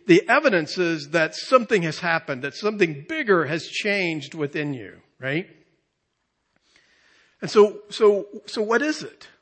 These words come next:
What is it then? Well, repentance itself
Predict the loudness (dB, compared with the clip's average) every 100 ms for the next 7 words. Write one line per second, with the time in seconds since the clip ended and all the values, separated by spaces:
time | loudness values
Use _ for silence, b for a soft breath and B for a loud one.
0 | _ -6 -6 -4 -8 -16 _ _ -12 -12
1 | -14 _ _ _ _ _ _ b b b
2 | -2 4 4 4 2 2 0 -2 -8 -20
3 | _ _ _ -4 -2 -2 -8 2 2 2
4 | -6 -10 -20